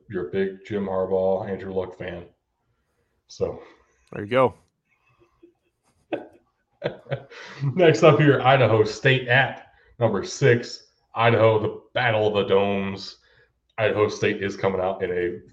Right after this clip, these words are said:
Speaker 1: throwback, throwback logo on their helmets,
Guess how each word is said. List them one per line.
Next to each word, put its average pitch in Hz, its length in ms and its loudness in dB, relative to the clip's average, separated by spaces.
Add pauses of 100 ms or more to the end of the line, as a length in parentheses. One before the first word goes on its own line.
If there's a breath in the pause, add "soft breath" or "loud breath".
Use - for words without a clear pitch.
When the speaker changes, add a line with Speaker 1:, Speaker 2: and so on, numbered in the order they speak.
(160)
Speaker 1:
throwback, 101 760 -2 (880)
throwback 117 640 4
logo 107 340 2
on 98 100 2
their 95 120 0
helmets, 98 460 -2